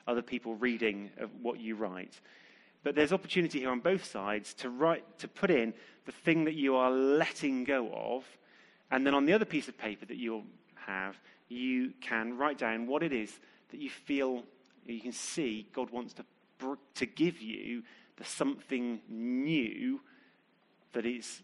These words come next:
that faith is starting to rise for. Now, it might be that those two things are like two sides of the same coin. So there might be, for example, something about giving up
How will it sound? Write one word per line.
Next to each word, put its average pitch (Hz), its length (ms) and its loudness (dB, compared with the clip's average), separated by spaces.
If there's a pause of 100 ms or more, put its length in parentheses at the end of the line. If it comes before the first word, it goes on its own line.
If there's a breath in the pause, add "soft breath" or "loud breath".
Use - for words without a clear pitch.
(160)
that 127 140 -6
faith - 440 -4
is 117 80 -8
starting 104 520 -8 (220)
to 120 100 -10
rise 104 460 -6
for. 113 140 -2
Now, 123 80 2
it 151 60 2
might 220 160 4
be 233 80 2
that 175 140 2
those 180 180 6
two 180 200 -2
things 113 480 0 (340 loud breath)
are 131 60 2
like 123 240 2
two 139 220 0
sides 120 440 -2
of 117 120 -8
the 123 60 -10
same 117 340 -2
coin. 95 440 -6
So 117 180 -2 (360 loud breath)
there 135 100 0
might 180 160 6
be, 156 120 4
for 147 320 0
example, 123 640 -2 (320 loud breath)
something 139 440 0
about 123 260 2 (280)
giving 156 360 6
up 120 340 2